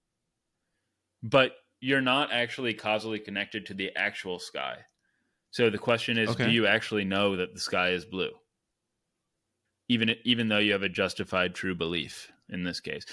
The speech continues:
Speaker 1: So anyway, what all this points to me, says to me, though, is that, and this is really easy for me to say without providing a rigorous argument, uh, that just the justified true belief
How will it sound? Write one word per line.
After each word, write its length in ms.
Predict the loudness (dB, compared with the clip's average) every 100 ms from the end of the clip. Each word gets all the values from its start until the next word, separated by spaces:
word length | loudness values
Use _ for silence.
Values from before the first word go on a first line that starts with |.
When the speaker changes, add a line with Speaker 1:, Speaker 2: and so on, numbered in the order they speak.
| -8
Speaker 1:
So 140 | 4 6
anyway, 320 | 8 6 4
what 140 | 6
all 140 | 6 6
this 160 | 2
points 340 | 0 0 0 -2
to 60 |
me, 340 | -2 0 -2 -6 -12
says 260 | 0 0 2
to 80 | 0
me, 200 | 0 2
though, 240 | 2 2
is 100 | 2
that, 220 | 0 0 -2 _ _ _ _ -20 -20 -20 _ _ _ _ _
and 180 | 0 2
this 160 | 2 2
is 380 | 2 2 -4 -10 _ -10
really 680 | 0 2 4 4 2 -2 -8 _ _ 0
easy 260 | 2 2
for 160 | 0 -2
me 120 | 0
to 80 | -2
say 240 | 0 0
without 340 | 0 0 -2 -2 _
providing 440 | -2 2 2 2 0
a 80 |
rigorous 420 | -2 -2 -2 -4 -2
argument, 480 | -2 -2 -6 -8 -12 -20 _ -8
uh, 160 | -4 -4
that 440 | -4 0 2 2 -2 _ -10
just 320 | -4 -2 -2
the 80 | -4
justified 560 | 0 -2 -2 -2 -2 -2
true 160 | -4 -4
belief 500 | -2 0 -2 -6